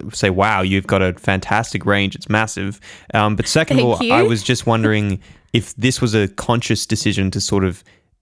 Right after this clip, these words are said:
Speaker 1: separate that, to sort of be like, "No, like, I'm gonna, you know, <laughs> sing down here for, like, my sort of indie, uh, indie pop sort of stuff,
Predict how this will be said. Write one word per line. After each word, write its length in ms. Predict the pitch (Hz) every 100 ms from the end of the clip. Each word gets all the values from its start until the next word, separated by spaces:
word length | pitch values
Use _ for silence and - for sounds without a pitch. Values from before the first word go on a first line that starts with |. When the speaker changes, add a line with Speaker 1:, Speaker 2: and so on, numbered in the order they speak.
| _ _ -
Speaker 1:
separate 600 | - - 117 - 95 87
that, 220 | 92 85
to 60 | -
sort 200 | - 104
of 60 | 92
be 100 | 98
like, 180 | 95
"No, 220 | 104 98 95
like, 240 | 98 92 - -
I'm 140 | 98
gonna, 180 | 98 92
you 120 | 90 101
know, 180 | 101 95 -
<laughs> 60 |
sing 340 | - - 98 92
down 240 | 104 98
here 340 | 98 143 147
for, 460 | 135 - 107 101 98 - 101
like, 320 | 95 101 98
my 460 | 104 101 101 98
sort 180 | 98 104
of 60 | 98
indie, 420 | - 110 104 104 101
uh, 100 | 101
indie 420 | - 110 107 98
pop 300 | 110 - -
sort 400 | - - - 107
of 80 | 98
stuff, 380 | - 104 110